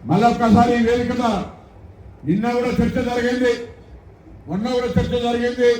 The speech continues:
తప్పకుండా గతంలో మాదిరిగా బలహీన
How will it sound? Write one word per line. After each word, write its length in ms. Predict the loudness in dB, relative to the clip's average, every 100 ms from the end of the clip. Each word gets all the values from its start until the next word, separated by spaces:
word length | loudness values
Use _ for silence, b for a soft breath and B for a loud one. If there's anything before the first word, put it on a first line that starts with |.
| -4 -18 -20 -20 -20 -20 -20 -20 -20 -20 -20 -20 -2
తప్పకుండా 720 | 0 2 0 0 -2 -2 -2 -2 -4 -14 -20 -20 -20 -20 -20 -20 -20 -20 -20 -4 -2
గతంలో 480 | 0 -2 0 0 0 -2
మాదిరిగా 460 | -2 -2 -4 -2 2
బలహీన 260 | 2 2 0